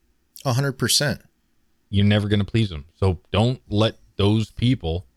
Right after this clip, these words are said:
Speaker 2: I mean, I mean, let's just say in your situation, you get in front of a class of people and you're teaching,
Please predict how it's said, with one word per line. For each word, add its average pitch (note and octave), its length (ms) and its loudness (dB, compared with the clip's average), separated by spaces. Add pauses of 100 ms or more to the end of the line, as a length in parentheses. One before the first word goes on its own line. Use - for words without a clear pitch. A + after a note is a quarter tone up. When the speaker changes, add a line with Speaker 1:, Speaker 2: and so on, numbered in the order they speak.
(240)
Speaker 2:
I A2+ 180 -2
mean, B2+ 160 -6
I A#2+ 120 -2
mean, A2+ 220 -2
let's B2+ 180 -2
just - 220 -6
say C#3 340 0
in G#2 140 2
your F#2+ 420 0
situation, E2 680 -2
you G2 140 4
get F2+ 180 -2
in E2+ 80 -6
front F#2+ 340 0
of F2 160 -2
a F2+ 60 -2
class F#2+ 380 -2
of F2+ 80 -16
people G#2 400 0
and F2+ 140 -2
you're E2+ 100 -2
teaching, G2 500 -4